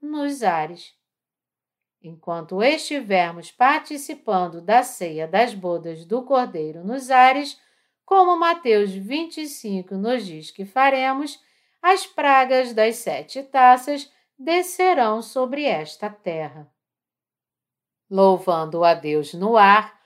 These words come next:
e vendo todas as coisas que estão acontecendo nesta terra, vamos agradecer a Deus por sua graça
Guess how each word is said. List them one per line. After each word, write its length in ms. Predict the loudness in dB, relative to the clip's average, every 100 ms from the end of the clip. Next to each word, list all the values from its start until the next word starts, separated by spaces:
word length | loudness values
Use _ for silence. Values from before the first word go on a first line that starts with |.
| _ -4
e 140 | -2
vendo 520 | -2 -4 -6 -4 -8
todas 460 | -2 0 0 -2 -2
as 200 | -2 -4
coisas 540 | -2 2 2 2 -2
que 220 | -2 -8 -6
estão 420 | -8 -6 -6 0
acontecendo 1120 | 4 4 2 -6 -2 -2 -2 -8 -8 -8 -10
nesta 480 | -12 -14 -14 -6 -4
terra, 600 | 0 4 4 4 0 -2 _ _ _
vamos 420 | 2 2 2 -2
agradecer 880 | 2 4 4 4 4 0 -2 -4 2
a 120 | 4
Deus 400 | 4 2 2 0
por 200 | -4 -12
sua 420 | -12 -12 -4 0 0
graça 680 | 4 6 6 2 -6 -6